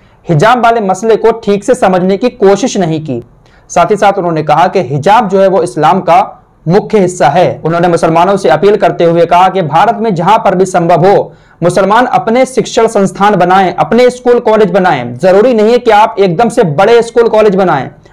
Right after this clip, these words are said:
पहले छोटे छोटे स्कूल कॉलेजों का निर्माण करें, उसके बाद ऐसे कर करके बड़े स्कूल कॉलेज बनाएं। उन्होंने यही राय दी है मुसलमानों को और अपील भी की है कि हिंदुस्तान में जहां पर भी संभव हो आप अपने स्कूल कॉलेज बनाएं। तो मौलाना कल्बे जबात का ये फैसला आप लोगों को कैसा लगा कमेंट बॉक्स में जरूर बताना।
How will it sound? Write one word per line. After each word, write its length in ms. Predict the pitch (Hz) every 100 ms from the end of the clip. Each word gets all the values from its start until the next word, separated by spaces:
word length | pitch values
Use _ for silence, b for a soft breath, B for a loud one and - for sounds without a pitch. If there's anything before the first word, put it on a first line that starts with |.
| _
पहले 200 | 170 185
छोटे 320 | 180 185 185
छोटे 440 | 208 190 202 208 208 B _
स्कूल 280 | 156 - 185
कॉलेजों 340 | 175 170 165
का 100 | 170 160
निर्माण 360 | 147 143 156
करें, 220 | 180 180 196
उसके 260 | 170 -
बाद 340 | 143 151 151 - - -
ऐसे 220 | 151 165
कर 180 | 160 143
करके 280 | 143 151 185
बड़े 360 | 131 160 170
स्कूल 260 | 156 - 147
कॉलेज 260 | 143 135 127
बनाएं। 320 | 120 117 123 - _ b b b
उन्होंने 240 | 175 226
यही 280 | 214 190 240
राय 180 | 214 196
दी 140 | 175 180
है 60 |
मुसलमानों 460 | 180 170 160 156 170
को 100 | 175
और 80 | 185
अपील 300 | 156 165 180
भी 120 | 185
की 120 | 180 180
है 80 |
कि 100 | 170
हिंदुस्तान 440 | 165 175 196 202 202
में 120 | 208
जहां 240 | 160 160 226
पर 140 | 208
भी 100 | 190
संभव 380 | 190 156 156 147
हो 80 | 185
आप 300 | 160 180 -
अपने 280 | 147 151 185
स्कूल 280 | 156 - 147
कॉलेज 280 | 135 123 117
बनाएं। 260 | 120 113 113 _
तो 60 | -
मौलाना 340 | 160 165 170 226
कल्बे 260 | 185 185
जबात 320 | 170 160 180 -
का 80 | 185
ये 180 | 175
फैसला 400 | 220 202 180 196
आप 240 | 175 156 170
लोगों 220 | 160 156
को 100 | 165
कैसा 260 | - 139 180
लगा 200 | 170 190
कमेंट 320 | 185 151 156
बॉक्स 220 | 147 139
में 400 | 151 156 151 - -
जरूर 300 | 139 156 185
बताना। 320 | 180 180 180